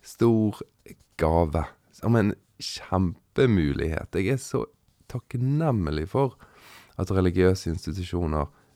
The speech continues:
mister sin makt. At hva er nå vel etterfølgelse av Jesus hvis det er en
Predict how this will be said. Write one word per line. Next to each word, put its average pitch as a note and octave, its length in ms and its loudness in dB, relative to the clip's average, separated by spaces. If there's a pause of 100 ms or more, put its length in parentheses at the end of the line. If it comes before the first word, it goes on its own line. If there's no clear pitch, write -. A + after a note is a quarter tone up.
(120)
mister - 400 -8
sin C#2+ 280 -6
makt. - 520 -8 (920)
At - 200 -20
hva - 240 -6
er A#2+ 180 0
nå F2+ 140 -2
vel D2+ 160 -6 (140)
etterfølgelse D#2+ 880 -4
av D#2 100 0
Jesus - 460 -4 (180)
hvis F2+ 320 -8 (240)
det E2 160 -6
er - 240 -6
en D#2+ 160 -2